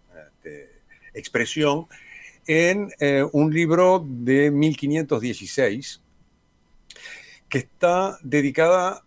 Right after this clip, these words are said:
a quien entonces era príncipe, al príncipe Carlos, que no tiene nada que ver con el príncipe Carlos que sale en las revistas de, este, de mundanidad, sino que es Carlos quinto, eh, de quien Erasmo se convirtió ese mismo año, en mil quinientos dieciséis,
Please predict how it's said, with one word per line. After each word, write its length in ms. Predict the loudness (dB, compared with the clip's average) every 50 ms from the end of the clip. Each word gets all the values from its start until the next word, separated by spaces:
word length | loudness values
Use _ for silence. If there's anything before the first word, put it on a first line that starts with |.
| _ -6
a 100 | -6 -6
quien 320 | -6 -2 -2 0 0 0
entonces 360 | -2 -2 -4 -6 -8 -8 -6 -4
era 200 | -2 -2 0 0
príncipe, 680 | -2 -4 -4 -4 -6 -8 -12 -12 -6 -6 -6 -6 -8 _ _ _ _ _ _ _ _ _ _ _ -16
al 140 | -14 -12 -8
príncipe 500 | -6 -4 -4 -4 -6 -8 -6 -6 -6 -4
Carlos, 520 | 0 0 0 0 -2 -4 -6 -6 -6 -8 -8
que 120 | -12 -12
no 100 | -12 -10
tiene 220 | -10 -10 -10 -8
nada 220 | -6 -6 -4 -4 -4
que 100 | -2 0
ver 180 | 0 0 0
con 120 | 0 -4 -8
el 80 | -6
príncipe 380 | -6 -6 -4 -4 -4 -4 -2 0
Carlos 260 | 0 0 0 0 -2
que 60 | -4
sale 200 | -2 0 0 0
en 60 | 0 -2
las 100 | -2 -2
revistas 460 | -2 -2 -2 -2 -2 -2 -4 -4 -2
de, 200 | -4 -6 -8 -10 -14 -20 -20 -20 -20 -18 -12 -6
este, 720 | -6 -6 -6 -6 _ -4 -2 -2 -2 -2 -4 -6 -8 -12 -12
de 220 | -12 -10 -6 -6
mundanidad, 580 | -4 -4 -2 -2 -2 -2 0 0 2 2 2 0 -2 -10 -20 -20 -18 -8
sino 280 | -2 2 2 2 2
que 360 | 2 2 2 2 2 2 0 -2
es 240 | -2 -2 -2 -2 _
Carlos 420 | -2 -2 -2 0 0 -2 -4 -4
quinto, 440 | -4 -6 -6 -6 -6 -10 -20 -20 -20 _ _ _ _ _ _ -20 -20 -20 -18 -18 -18 -16 -10 -4
eh, 720 | -2 0 2 2 2 2 2 2 0 -2 -4 -6 -8 -12 -16 -14
de 200 | -8 -4 -4 -4
quien 240 | -2 0 -2 0 2
Erasmo 600 | 2 2 2 0 -2 -2 -4 -4 -4 -4 -6 -12 _ _ _ _
se 220 | -16 -10 -10 -8 -4
convirtió 480 | -2 -2 -2 -2 -6 -4 -2 0 0
ese 200 | 0 0 0 -4
mismo 380 | -2 -2 -2 -2 0 0 0 0
año, 160 | 0 0 -2
en 60 | -4
mil 140 | -4 -8 -8
quinientos 360 | -8 -8 -6 -6 -4 -4 -4
dieciséis, 560 | -4 -4 -6 -8 -4 -2 -2 -2 -2 -4 -10